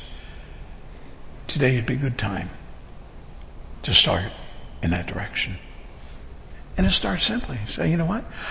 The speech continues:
You can say to Jesus, "Listen, you know what? I don't have a clue what you're talking about. I don't have a clue what Lou's talking about." Okay?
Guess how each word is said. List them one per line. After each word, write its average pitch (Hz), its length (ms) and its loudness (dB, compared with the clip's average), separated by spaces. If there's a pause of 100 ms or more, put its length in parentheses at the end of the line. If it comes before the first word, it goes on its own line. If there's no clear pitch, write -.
(140)
You 202 100 12
can 220 100 6
say 185 180 8
to 160 100 6
Jesus, 143 420 6
"Listen, 147 280 6
you 131 100 4
know 160 80 4
what? 170 160 2 (320)
I 220 100 2
don't - 80 -4
have 143 180 4
a 123 40 4
clue 226 260 6
what 156 240 4
you're 143 80 4
talking 139 320 8
about. - 220 2 (400)
I 202 100 6
don't 254 80 8
have 147 200 8
a 143 40 4
clue 180 220 8
what 180 120 4
Lou's 180 240 8
talking - 380 0
about." - 240 -2 (920)
Okay? 143 180 -6